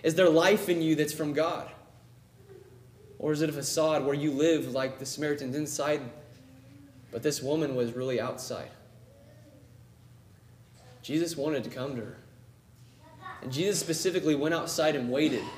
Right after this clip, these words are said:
to come to her. So if that is you, if that is me, Jesus is sitting here waiting for us. He's gonna meet us at a point in a time, and maybe this is that point in time.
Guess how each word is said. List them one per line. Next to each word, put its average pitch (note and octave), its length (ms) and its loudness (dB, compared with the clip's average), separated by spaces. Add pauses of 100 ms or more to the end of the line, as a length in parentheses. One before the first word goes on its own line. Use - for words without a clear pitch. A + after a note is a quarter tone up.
(720)
to C3+ 80 -8
come A#2+ 260 -4
to G#2 80 -6
her. G2 200 -10 (600)
So C3+ 160 -2
if B2 100 -2
that D3 120 4
is E3+ 260 6
you, C#3 140 0
if B2 80 -6
that C#3+ 140 2
is F3 200 4
me, A#2+ 280 -4 (920)
Jesus F3 380 -4
is - 40 -6
sitting D#3+ 200 -2
here C#3 140 -2
waiting C3 240 0
for - 180 -10
us. - 240 -18 (1000)
He's B2+ 120 -8
gonna B2 160 -2
meet C#3 200 2
us D#3+ 200 2
at A#2+ 80 -2
a - 20 -2
point C#3 300 -6
in B2+ 60 -6
a B2+ 40 -14
time, C#3 240 -6
and C3 80 -4
maybe E3+ 180 2
this E3 220 0
is D3+ 100 -4
that - 160 0
point C3+ 200 -4
in A#2+ 60 -8
time. A2+ 240 -10